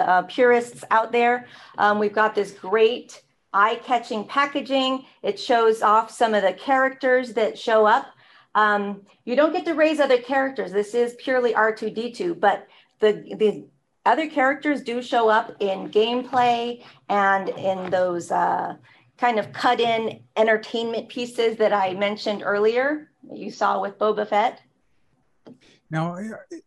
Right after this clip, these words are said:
Speaker 2: this is not connected to Wi-Fi, I understand. Is that right?
Speaker 1: That,
Speaker 2: It's not.
Speaker 1: that's right.
Speaker 2: So,
Speaker 1: This is
Speaker 2: so tell
Speaker 1: this
Speaker 2: us about the, is there any collaboration with friends, et cetera, or multiple Tamagotchis?
Speaker 1: It does not talk to other devices.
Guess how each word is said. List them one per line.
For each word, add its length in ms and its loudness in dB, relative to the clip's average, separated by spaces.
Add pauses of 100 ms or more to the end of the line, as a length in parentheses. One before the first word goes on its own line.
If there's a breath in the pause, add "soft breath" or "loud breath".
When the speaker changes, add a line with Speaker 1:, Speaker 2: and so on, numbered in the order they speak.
(100)
Speaker 2:
this 220 0
is 140 4
not 220 4
connected 440 2
to 60 -2
Wi-Fi, 480 0
I 160 -4
understand. 460 -6
Is 80 -14
that 160 -8
right? 200 -6 (100)
Speaker 1:
That, 160 -8
Speaker 2:
It's 140 -14
not. 140 2
Speaker 1:
that's 80 -8
right. 260 0
Speaker 2:
So, 120 -10
Speaker 1:
This 220 -4
is 140 0
Speaker 2:
so 120 6
tell 260 4
Speaker 1:
this 120 4
Speaker 2:
us 60 0
about 300 2
the, 380 -6
is 220 2
there 160 6
any 160 4
collaboration 1600 -2
with 160 -4 (540)
friends, 520 -2
et 140 -12
cetera, 460 -2
or 280 -2
multiple 680 -4 (680)
Tamagotchis? 600 0
Speaker 1:
It 40 -18
does 300 0
not 460 2
talk 340 0
to 200 -4
other 320 0
devices. 1000 -2